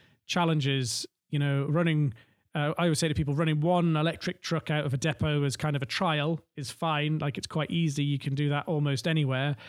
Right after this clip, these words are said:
But if you wanna turn ten trucks or a hundred trucks electric, actually that starts to get really super challenging from a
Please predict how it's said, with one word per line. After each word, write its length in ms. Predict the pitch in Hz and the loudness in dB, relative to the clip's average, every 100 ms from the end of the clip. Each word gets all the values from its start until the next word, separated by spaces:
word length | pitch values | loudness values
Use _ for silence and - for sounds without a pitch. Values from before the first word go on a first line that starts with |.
| - - - _ | -20 -20 -20 _
But 100 | 151 | -2
if 160 | 151 - | -2 0
you 120 | 160 | 0
wanna 180 | 160 156 | 2 0
turn 600 | - 165 156 151 143 117 - | 0 0 2 2 0 -2 -8
ten 360 | - 165 175 170 | -2 2 4 2
trucks 520 | - 151 - - - | 2 -2 -2 -6 -2
or 300 | 151 143 139 - - | 0 0 -2 -4 -10
a 60 | - | -2
hundred 300 | 202 190 151 | 0 2 0
trucks 540 | - 156 123 - - - - _ _ - | -2 -2 -2 -6 -6 -8 -20 _ _ -4
electric, 500 | 156 151 - 147 131 | -2 -2 -2 -4 0
actually 300 | 175 - 156 | 0 0 0
that 260 | 156 156 - | 2 0 -2
starts 440 | - 170 156 - | -4 0 0 0
to 60 | 139 | -2
get 160 | 139 | -2
really 520 | 143 151 143 135 123 - | 0 0 2 0 -2 -8
super 360 | - - 151 143 | -8 -2 -2 -2
challenging 600 | - 160 147 127 143 147 | 0 0 0 0 0 0
from 220 | 113 139 | 0 -2
a 160 | 135 | 0